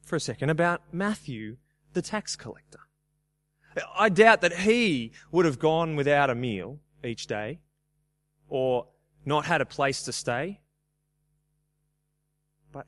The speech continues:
he's the kind that Jesus has come for. Remember? He's come for not the healthy, but the sick, sinners.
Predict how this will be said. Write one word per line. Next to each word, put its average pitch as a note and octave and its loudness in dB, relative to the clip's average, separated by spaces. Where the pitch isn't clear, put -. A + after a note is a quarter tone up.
he's F3+ -8
the D#3 -14
kind G#2+ -14
that B2+ -14
Jesus B2 -10
has B2 -8
come B2 -14
for. - -20
Remember? D#3 -8
He's C#3 -10
come C#3+ -12
for C#3 -8
not F3 -10
the C3+ -12
healthy, B2+ -10
but C3 -10
the C#3 -12
sick, - -12
sinners. - -10